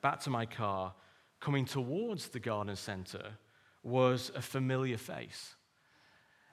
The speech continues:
And it was my headmaster from my primary school. So we're talking thirty years ago. And, um, I only recognized him because I was talking about him with my dad only a few weeks ago, so I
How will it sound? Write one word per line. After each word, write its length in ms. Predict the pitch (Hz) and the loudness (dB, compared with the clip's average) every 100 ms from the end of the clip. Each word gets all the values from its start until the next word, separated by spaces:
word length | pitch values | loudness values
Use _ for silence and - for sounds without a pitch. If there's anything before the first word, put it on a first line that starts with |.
| - | 6
And 180 | 151 151 | 8 10
it 120 | 165 | 6
was 260 | 151 147 139 | 2 2 4
my 180 | 139 | 4
headmaster 1040 | 139 - 190 165 135 113 - - 101 95 117 - | 2 2 0 2 2 2 -2 -6 -6 -6 -8 -14
from 440 | - - 135 127 120 | -14 0 4 4 4
my 200 | 117 110 | 2 0
primary 680 | - - 135 139 135 110 | -4 2 4 4 2 0
school. 380 | 104 - 107 92 - - _ - - - - - - - - - - - - _ _ _ _ _ | -4 -6 -6 -8 -14 -20 _ -20 -20 -20 -20 -20 -20 -20 -20 -20 -20 -20 -20 _ _ _ _ _
So 140 | - 165 | 4 6
we're 80 | 160 | 8
talking 440 | 175 214 190 143 | 8 8 8 6
thirty 520 | - 151 151 156 143 | 6 8 8 8 2
years 440 | 120 131 147 135 - | 4 6 6 4 0
ago. 280 | 110 98 78 - - _ _ _ _ _ - - - - | 0 0 -2 -10 -20 _ _ _ _ _ -20 -20 2 10
And, 420 | 135 135 135 127 | 12 12 12 10
um, 500 | 131 127 127 123 131 - - _ - 123 | 8 8 6 4 -4 -14 -20 _ -4 6
I 180 | 143 | 12
only 200 | 175 220 | 12 12
recognized 580 | 147 175 180 170 123 113 | 12 10 10 8 8 6
him 120 | 123 | 2
because 260 | 117 120 123 | 0 0 0
I 60 | 123 | 0
was 160 | 123 | -2
talking 580 | - - 202 208 - 131 | -6 -6 -4 -2 2 2
about 380 | 110 104 101 107 | 4 4 4 -2
him 320 | 107 95 104 | -4 -4 -2
with 240 | 113 113 | -2 -2
my 180 | 113 107 | -2 -2
dad 480 | 104 151 147 110 107 | -2 0 4 4 2
only 260 | 123 127 117 | 0 0 0
a 60 | |
few 300 | 107 - 120 | -2 -4 -4
weeks 260 | 117 139 - | -2 -4 -4
ago, 280 | 107 98 98 | -2 -2 -2
so 320 | - 117 117 | -2 0 2
I 260 | 110 107 | 2 0